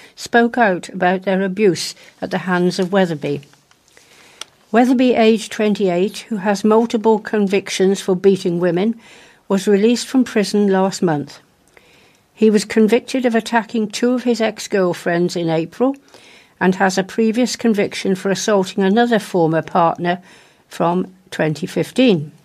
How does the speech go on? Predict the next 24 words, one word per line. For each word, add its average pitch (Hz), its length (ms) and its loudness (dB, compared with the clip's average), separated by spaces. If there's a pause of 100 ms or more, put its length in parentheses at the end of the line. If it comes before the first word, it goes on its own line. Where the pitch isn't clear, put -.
(1200)
It 202 140 -4
can 214 240 4
now 254 220 4
be 233 220 4
revealed 170 580 2
that 196 260 -2
Weatherby, 202 640 0
previously 220 680 0
of 175 160 -2
Wychbold 180 560 0
near 165 260 0
Droitwich, 170 720 -2 (480)
was 208 160 -2
also 233 500 2
convicted 185 600 -6
for 185 120 -8
further 247 460 -2
assaults 165 600 -6 (340)
in 185 160 0
twenty 226 440 0
eleven 160 480 -2 (380)
and 170 160 -2
twenty 170 400 -4
twelve. 214 520 0